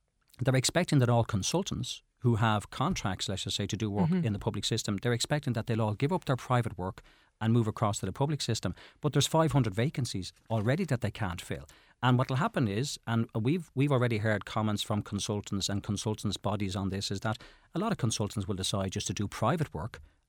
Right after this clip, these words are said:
Speaker 1: and therefore we'll be back to a two-tier system where unless you have health insurance, you might not be able to see the most eminent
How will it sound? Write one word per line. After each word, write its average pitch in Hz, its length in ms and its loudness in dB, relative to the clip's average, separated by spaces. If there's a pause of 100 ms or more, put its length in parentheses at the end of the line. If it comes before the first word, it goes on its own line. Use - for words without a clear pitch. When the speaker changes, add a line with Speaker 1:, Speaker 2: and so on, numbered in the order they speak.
Speaker 1:
and 117 120 6
therefore 123 400 2
we'll 131 160 2
be 127 100 4
back 143 200 0
to - 100 -4
a 127 40 2
two-tier 123 420 0
system 127 400 0
where 120 120 2
unless 117 280 0
you 131 60 2
have 113 180 0
health 139 200 -2
insurance, 104 460 -2 (220)
you 127 100 2
might 135 200 4
not 135 100 4
be 127 80 4
able 113 80 2
to 107 60 -4
see 170 260 2
the 139 120 0
most 117 260 2
eminent 113 380 2